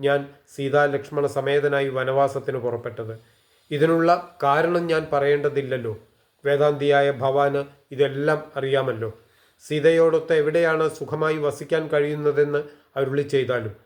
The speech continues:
മഹാമുനെ, ഞങ്ങൾ കുറച്ചുകാലം ഈ പരിസരത്ത് താമസിക്കാൻ ആഗ്രഹിക്കുന്നു. അങ്ങയെപ്പോലുള്ള ദിവ്യന്മാർ ഇരിക്കുന്ന വശങ്ങൾ താമസയോഗ്യമായിരിക്കും." ഇത് കേട്ട് വാത്മീകി മന്ദസ്മിതത്തോടു കൂടി പറഞ്ഞു, "സർവ്വലോകങ്ങളും നിന്നിൽ വസിക്കുന്നു,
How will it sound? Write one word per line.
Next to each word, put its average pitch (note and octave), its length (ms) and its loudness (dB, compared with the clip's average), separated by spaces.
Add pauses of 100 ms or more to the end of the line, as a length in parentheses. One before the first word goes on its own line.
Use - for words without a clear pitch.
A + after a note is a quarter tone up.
(280)
മഹാമുനെ, C#3 540 0 (260)
ഞങ്ങൾ D3+ 240 4
കുറച്ചുകാലം D3 640 0 (100)
ഈ D3+ 200 -6
പരിസരത്ത് C#3+ 600 0
താമസിക്കാൻ C#3 640 -2
ആഗ്രഹിക്കുന്നു. B2+ 720 -4 (400)
അങ്ങയെപ്പോലുള്ള F3 640 2
ദിവ്യന്മാർ E3 560 0
ഇരിക്കുന്ന D#3+ 480 -4
വശങ്ങൾ D3+ 520 0 (320)
താമസയോഗ്യമായിരിക്കും." C3+ 1200 0 (640)
ഇത് C#3 120 -4
കേട്ട് C#3+ 240 4
വാത്മീകി C#3+ 680 -2 (220)
മന്ദസ്മിതത്തോടു D3+ 800 0
കൂടി D3 240 -2
പറഞ്ഞു, B2 380 -2 (480)
"സർവ്വലോകങ്ങളും D3+ 880 2
നിന്നിൽ C#3 340 -4
വസിക്കുന്നു, B2 640 -6